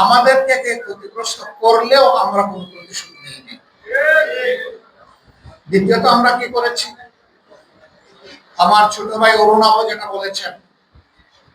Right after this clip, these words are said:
যে আমরা কারো দয়া চাই না, আমরা মর্যাদা নিয়ে বাঁচতে চাই। আমরা বলতে আমরা সবাই। কেন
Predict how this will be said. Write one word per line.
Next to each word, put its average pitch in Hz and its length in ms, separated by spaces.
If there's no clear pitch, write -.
যে 262 120
আমরা 277 220
কারো 262 160
দয়া 247 260
চাই 220 220
না, 196 60
আমরা - 280
মর্যাদা 233 480
নিয়ে 247 200
বাঁচতে - 340
চাই। - 160
আমরা 240 260
বলতে 247 240
আমরা 226 160
সবাই। - 220
কেন 285 180